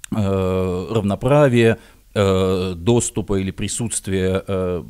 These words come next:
различных, э, религиозных движений и направлений, э, в публичном пространстве, э,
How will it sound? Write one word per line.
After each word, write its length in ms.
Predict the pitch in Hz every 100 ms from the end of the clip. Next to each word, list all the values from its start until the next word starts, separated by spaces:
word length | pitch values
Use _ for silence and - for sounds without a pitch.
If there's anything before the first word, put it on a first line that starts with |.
| -
различных, 540 | 95 90 95 - 90 - - - _
э, 460 | 104 95 95 90 87 92 80 85 95
религиозных 540 | 98 90 98 85 82
движений 720 | 87 85 98 98 92 90 82
и 720 | 92 90 87 87 87 82 78 - - - 107 - 92 - - - -
направлений, 840 | 92 - 92 92 101 95 90 87 - _ _ -
э, 400 | 90 85 80 78 -
в 180 | 90 85
публичном 600 | 113 120 151 - 131 113
пространстве, 960 | 120 - 127 127 113 - 107 104 101
э, 600 | 78 95 95 95 90 87